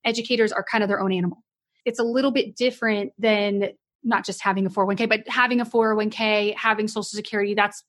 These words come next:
pretty, I wouldn't say that's simple. I'm just saying it's, it's just different. So when you have a pension, when you have a four oh one K, you usually have one. You have one option. You got the four oh one K. When you're a teacher, you have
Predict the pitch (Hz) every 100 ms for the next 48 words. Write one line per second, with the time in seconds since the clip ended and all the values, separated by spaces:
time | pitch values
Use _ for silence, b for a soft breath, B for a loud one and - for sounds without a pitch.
0 | _ - 247 226 220 214 B B B 277
1 | 330 320 285 226 - 311 302 285 190 233
2 | 226 - 254 233 220 226 226 247 240 320
3 | 370 - - _ _ b - - 240 233
4 | 226 240 226 233 247 240 - 226 220 214
5 | 220 247 302 294 285 233 214 220 392 269
6 | 247 196 262 220 - _ _ _ 233 208
7 | 254 254 - - 185 196 247 233 220 202
8 | 190 - - B B B 226 202 208 339
9 | - 214 208 220 214 196